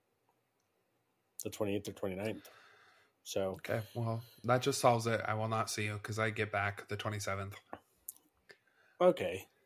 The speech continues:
Speaker 1: so you hate me. <laughs>
Speaker 2: Well, it's not my fault that you didn't cross-check my calendar.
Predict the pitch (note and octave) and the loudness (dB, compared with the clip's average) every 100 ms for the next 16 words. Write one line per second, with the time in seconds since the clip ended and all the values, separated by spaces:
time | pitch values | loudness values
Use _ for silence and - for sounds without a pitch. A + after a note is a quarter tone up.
0 | - - E3 D#3+ D3 G2 G2 G2 - - | -8 6 8 10 10 6 0 -10 -14 -20
1 | _ _ _ _ _ - - E3 - - | _ _ _ _ _ -4 -2 -4 -6 4
2 | F3 G3+ G3+ D#3+ - F3 E3+ E3 E3 D#3+ | 12 12 12 10 10 10 12 10 12 10
3 | D3+ C3 C3+ C3+ C3+ C3+ B2+ - - C#3+ | 10 4 4 6 4 4 -2 -4 10 12
4 | B2+ - - - - - - - - - | 12 10 2 0 -2 -10 -20 -20 2 10
5 | C3 A2+ B2+ B2 A2 B2 F3 E3 A2+ C#3 | 10 10 4 6 8 8 6 2 0 -2